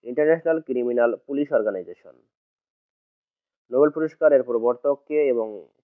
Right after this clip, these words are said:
কোন সাল থেকে প্রবর্তন করা হয়? নোবেল পুরস্কার এর প্রবর্তক আলফ্রেড নোবেল এবং উনিশশো এক সাল থেকে এটি প্রবর্তন করা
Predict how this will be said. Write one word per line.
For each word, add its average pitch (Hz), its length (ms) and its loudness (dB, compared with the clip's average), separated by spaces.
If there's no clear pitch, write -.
কোন 165 180 2
সাল 135 220 2
থেকে 117 260 -8
প্রবর্তন 101 440 -8
করা 90 200 -16
হয়? - 200 -20
নোবেল 127 200 2
পুরস্কার 131 460 0
এর 117 120 4
প্রবর্তক 107 560 -8
আলফ্রেড 117 420 -4
নোবেল 139 320 2
এবং 104 260 0
উনিশশো 107 260 -12
এক 107 280 -2
সাল 139 160 0
থেকে 139 280 -4
এটি 117 140 -4
প্রবর্তন 95 420 -10
করা 90 200 -20